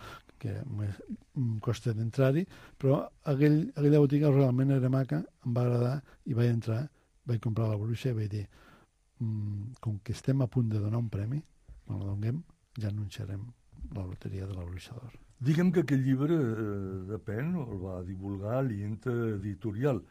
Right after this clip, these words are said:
Speaker 2: Llavors, potser li hauríem de preguntar, no sé, Toni Huguet, quants minuts ens queden? Cinc minuts, què li queda per dir?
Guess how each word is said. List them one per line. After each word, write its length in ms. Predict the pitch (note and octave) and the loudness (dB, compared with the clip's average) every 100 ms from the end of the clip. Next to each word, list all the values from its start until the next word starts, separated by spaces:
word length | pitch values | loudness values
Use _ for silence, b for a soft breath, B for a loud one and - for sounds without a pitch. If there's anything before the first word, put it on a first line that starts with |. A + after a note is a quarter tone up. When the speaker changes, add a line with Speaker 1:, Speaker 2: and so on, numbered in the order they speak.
| b b b b b b A#2 | b b b b b b 0
Speaker 2:
Llavors, 340 | B2 C#3 D3+ - | 4 4 2 2
potser 260 | A#2+ A#2+ | 2 4
li 80 | A#2+ | 4
hauríem 300 | A2+ G#2 A#2+ | 4 4 2
de 80 | A2+ | 4
preguntar, 520 | G#2+ G#2+ A2+ G2 A2 | 2 4 4 6 6
no 100 | B2 G#2 | 6 4
sé, 140 | A2+ | 4
Toni 260 | - A2 A2+ | 6 8 8
Huguet, 240 | G2 G#2+ - | 8 4 4
quants 240 | G2+ - | 2 4
minuts 360 | A2 G2+ G2+ G2+ | 4 4 2 0
ens 180 | F#2 | 0
queden? 400 | - C3 D#3 F3+ F3+ B B B B B B - _ _ | 2 4 4 2 0 B B B B B B -20 _ _
Cinc 220 | - D#3+ D#3 | 2 6 6
minuts, 300 | A#2+ G#2+ - | 6 2 0
què 80 | D#3+ | 0
li 80 | D3+ | 0
queda 280 | - F#2+ F#2 | 0 -4 -6
per 180 | - F#2 | -10 -10
dir? 140 | F2 | -12